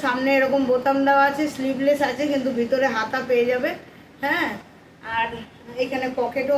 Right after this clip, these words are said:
আছে, পকেটও পেয়ে যাবে। এটা টু ফিফটিতে যাচ্ছে। এটাও বড় সড়োর মধ্যেই আছে। এই যে এটাও লং অনেকটাই আছে, আমার তো একদমই মানে পুরো লোটাচ্ছে এতটা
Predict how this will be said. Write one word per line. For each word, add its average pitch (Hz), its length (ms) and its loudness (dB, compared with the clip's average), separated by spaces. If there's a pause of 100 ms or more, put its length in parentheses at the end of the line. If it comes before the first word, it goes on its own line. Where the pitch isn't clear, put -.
(100)
আছে, - 140 -6 (120)
পকেটও 247 420 -4
পেয়ে 254 200 4
যাবে। 277 180 -2 (440)
এটা 269 220 2
টু 302 80 -2 (120)
ফিফটিতে 254 500 -2
যাচ্ছে। 196 300 -10 (460)
এটাও 339 200 0 (100)
বড় 277 140 2 (100)
সড়োর 294 340 0
মধ্যেই 294 340 -2 (100)
আছে। - 200 -12 (960)
এই 240 120 -2
যে 226 120 -6
এটাও 269 200 0 (100)
লং 269 160 2 (160)
অনেকটাই 269 420 0 (100)
আছে, - 140 -10 (100)
আমার 233 240 -8
তো - 40 -8 (100)
একদমই 233 360 -4 (280)
মানে - 180 -20 (520)
পুরো 262 220 -2 (120)
লোটাচ্ছে 214 440 -6 (100)
এতটা 226 320 -8